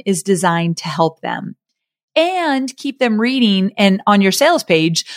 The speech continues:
so that they can learn more and, you guessed it, enroll in your offer. So for example, on my Digital Course Academy sales page, I frame this by saying,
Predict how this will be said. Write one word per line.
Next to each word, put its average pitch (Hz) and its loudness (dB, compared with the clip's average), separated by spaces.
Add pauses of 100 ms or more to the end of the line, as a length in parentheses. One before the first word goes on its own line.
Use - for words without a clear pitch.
so - 0
that 214 0
they 220 2
can 214 0
learn 202 4
more 262 6
and, 240 2
you 208 -2
guessed 233 0
it, 175 2 (320)
enroll 170 2
in 170 0
your 175 0
offer. - -2 (440)
So 269 2
for 285 4
example, 269 2
on 208 2
my 208 4
Digital 202 2
Course 196 0
Academy 180 0
sales 151 0
page, 151 0 (240)
I 202 2
frame 269 2
this 214 2
by 190 2
saying, 180 0